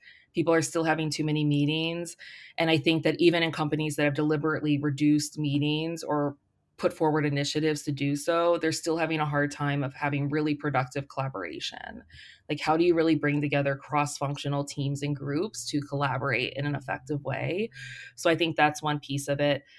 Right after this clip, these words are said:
I think another piece of it is just how do you unlock the collective intelligence of your team or your company?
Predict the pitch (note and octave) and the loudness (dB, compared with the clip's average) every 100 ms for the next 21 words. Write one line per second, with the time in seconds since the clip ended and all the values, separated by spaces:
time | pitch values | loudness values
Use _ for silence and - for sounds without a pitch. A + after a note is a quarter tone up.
0 | - - D#3+ E3 E3 E3 E3 D#3+ E3+ E3 | -12 -6 -4 0 4 6 6 4 0 -2
1 | G#3+ A3 A3 - D#3 E3 D3 - D#3+ E3+ | 0 0 0 0 -2 -2 -2 0 2 4
2 | F3 D#3 D3+ C#3 C#3+ D3 - C#3+ C3+ D3 | 2 4 2 0 -2 -8 -2 -2 -2 -2
3 | C#3 C3+ C3+ C#3 C#3 C3 C#3 C3 C#3 - | -4 -4 -4 -4 -4 -4 -4 -4 -6 -4
4 | D3 C3+ C3+ C#3+ - C#3 C#3 C3+ G2+ - | -2 0 -2 -6 -10 -12 -10 -10 -10 -14